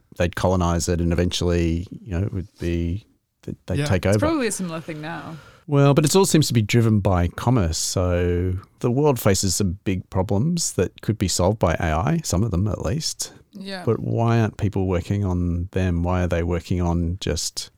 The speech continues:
Speaker 1: Uber have that thing that looks at driver behavior and tries to work out if someone's driving for an, a competitor, and then it
Speaker 3: <laughs>
Speaker 1: tells them off for doing it.
Speaker 3: Oh,
Speaker 1: And
Speaker 3: really?
Speaker 1: yeah. So,
Speaker 2: Yeah,
Speaker 1: um,
Speaker 2: it's all about maximizing profits.
Speaker 1: It is. Well, that's, and it's not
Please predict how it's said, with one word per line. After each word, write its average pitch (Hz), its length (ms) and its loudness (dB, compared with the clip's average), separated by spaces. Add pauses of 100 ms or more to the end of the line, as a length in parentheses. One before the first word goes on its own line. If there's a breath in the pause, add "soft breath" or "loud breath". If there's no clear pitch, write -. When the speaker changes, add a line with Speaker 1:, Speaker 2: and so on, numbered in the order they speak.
Speaker 1:
Uber 113 160 4
have 95 180 2
that 95 160 2
thing 95 300 2
that 90 180 0
looks - 280 -2
at 82 100 0 (280)
driver 95 320 2
behavior 90 520 2
and 87 140 2
tries 87 400 -2 (160)
to 92 100 0
work 87 300 0
out 95 160 2
if - 180 -2
someone's 87 380 0
driving 90 380 0
for - 140 -4
an, 87 280 -4
a 95 80 -16
competitor, 101 560 0
and 92 140 2
then 87 100 2
it 80 120 -4 (220)
Speaker 3:
<laughs> - 220 -10
Speaker 1:
tells 92 220 0
them 92 140 0
off 98 180 0
for - 140 -4
doing 104 340 0
it. 107 180 0
Speaker 3:
Oh, 107 100 -2
Speaker 1:
And 90 100 -2
Speaker 3:
really? 160 440 -6
Speaker 1:
yeah. 87 400 0
So, 113 440 4 (260 loud breath)
Speaker 2:
Yeah, 135 380 6
Speaker 1:
um, 127 200 6
Speaker 2:
it's 123 100 2
all 139 100 4
about 123 180 2
maximizing 117 580 0
profits. - 400 -6
Speaker 1:
It - 60 0
is. 143 320 4
Well, 226 140 4
that's, - 340 0
and 196 180 4
it's - 220 0
not - 200 0